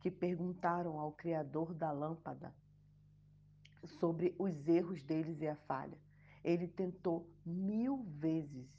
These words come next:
novecentos e noventa e nove vezes, né, é, fazer com que a lâmpada da energia elétrica que conhecemos hoje funcionasse. E ele acertou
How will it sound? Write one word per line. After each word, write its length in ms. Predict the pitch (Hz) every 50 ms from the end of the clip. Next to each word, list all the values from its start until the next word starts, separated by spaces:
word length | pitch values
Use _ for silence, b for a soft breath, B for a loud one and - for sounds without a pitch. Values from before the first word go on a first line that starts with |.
| - - - - - - -
novecentos 600 | 151 151 151 151 156 - - - 202 226 202 -
e 20 |
noventa 320 | 202 185 185 190 185 190 180
e 40 | 175
nove 300 | 175 180 185 160 175 180
vezes, 520 | 170 147 151 156 147 143 135 139 135 147
né, 200 | 147 156 175 196 - B B B B B B B B B B B B B - - - - - -
é, 340 | - 151 151 151 151 156 151
fazer 280 | - 165 160 156 170 165
com 180 | 170 185 185
que 100 | 180 -
a 80 | 180 170
lâmpada 720 | 165 151 160 165 180 196 - - 170 151 139 147 131 135 - - -
da 100 | 151 147
energia 420 | 147 147 147 143 131 139 165 196
elétrica 440 | 185 170 165 170 170 170 - 165 160
que 80 | 160 -
conhecemos 600 | 165 156 147 147 - - 147 147 143 135 135 143
hoje 380 | 151 156 170 175 156 147 147 - B B B B -
funcionasse. 840 | - 190 185 180 - 202 190 185 170 151 135 135 143 - - - - - B B B B B B B
E 60 | 180 180
ele 160 | 180 175 175 185
acertou 760 | 180 180 - - 180 175 - - - - 165 156 156 160